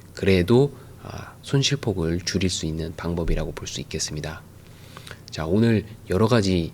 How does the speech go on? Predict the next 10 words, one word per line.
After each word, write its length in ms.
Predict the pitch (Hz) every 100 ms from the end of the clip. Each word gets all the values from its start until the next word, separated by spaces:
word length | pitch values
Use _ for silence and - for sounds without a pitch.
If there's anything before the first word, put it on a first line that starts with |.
| -
말씀드릴 480 | 87 87 104 95 92
것이 260 | 90 85 80
많이 300 | 78 85 80
있는데, 360 | 82 82 87
일단은 640 | 78 98 107 117 107 107 101 - - - -
초록 580 | - 165 147 - - -
지렁이, 540 | - 101 98 82 76 -
우리 140 | 87 87
초록 360 | - 180 156
지렁이가 640 | - - 92 87 82 107